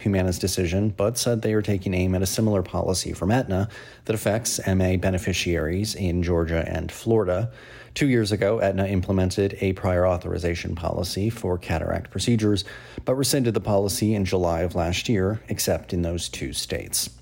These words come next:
Well, C V S Health confirmed August first that it is eliminating five thousand non-customer facing positions across the company,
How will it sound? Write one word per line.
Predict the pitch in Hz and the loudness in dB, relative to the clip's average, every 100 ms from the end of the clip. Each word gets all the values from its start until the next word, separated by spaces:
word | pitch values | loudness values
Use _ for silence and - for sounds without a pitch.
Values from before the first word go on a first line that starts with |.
| - - - - - - - - - - | -20 -20 -20 -20 -20 -18 -18 -16 -16 -4
Well, | 113 | 0
C | 135 | 2
V | 113 | 4
S | 104 95 | 2 4
Health | 110 98 | 2 2
confirmed | - 98 101 92 | 0 0 2 2
August | 78 85 80 - | 2 2 0 -4
first | - 92 87 92 - | -2 0 0 -2 -2
that | 95 | 2
it | 95 98 | 2 4
is | 95 - | 2 2
eliminating | 98 107 110 107 107 107 | 2 4 4 4 2 0
five | - 107 127 | 0 2 2
thousand | 123 113 107 101 107 107 | 0 0 2 2 0 0
non-customer | 101 95 127 151 - 139 - 98 92 | 2 2 2 -2 -2 -2 -2 -2 0
facing | - 98 - - | 0 -2 -4 -4
positions | 92 95 107 - 82 | -4 -2 -2 -4 -4
across | - 90 80 | -2 -2 -2
the | - | -4
company, | - 117 113 104 | 0 2 2 0